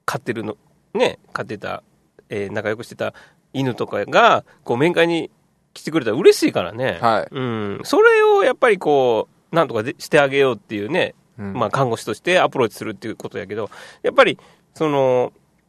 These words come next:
Speaker 1: ね、感染症とかっていう話もあったし、いろいろ難しいのは難しいんやろうけど、なんかね、あったらいいよね。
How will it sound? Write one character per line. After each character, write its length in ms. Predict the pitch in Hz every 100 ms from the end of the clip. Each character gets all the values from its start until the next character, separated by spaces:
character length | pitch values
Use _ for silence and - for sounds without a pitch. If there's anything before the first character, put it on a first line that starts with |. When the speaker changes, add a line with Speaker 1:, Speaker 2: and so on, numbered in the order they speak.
| _ _ _ _ _ -
Speaker 1:
ね、 160 | 202 -
感 200 | 143 135
染 140 | 135
症 180 | 120 120
と 100 | 113
か 100 | 101
っ 40 |
て 140 | 95 107
い 20 |
う 40 |
話 240 | 110 101 101
も 80 | 101
あ 40 |
っ 20 |
た 140 | - 120
し、 180 | 139
い 60 | 160
ろ 80 | 415
い 20 | 415
ろ 120 | 392
難 220 | - 466
し 120 | 453
い 20 | 403
の 160 | 135
は 100 | 120
難 180 | - 127
し 100 | -
い 60 | 127
ん 40 |
や 80 | 101
ろ 100 | 95
う 60 |
け 100 | 98
ど、 320 | 120 160 98 - - _ _ _
な 180 | 370 427
ん 80 | 403
か 100 | 175
ね、 360 | 170 160 101 - _ 151
あ 60 |
っ 60 | 165
た 200 | - 294
ら 80 | 135
い 80 | 120
い 40 |
よ 100 | 101
ね。 220 | 117 95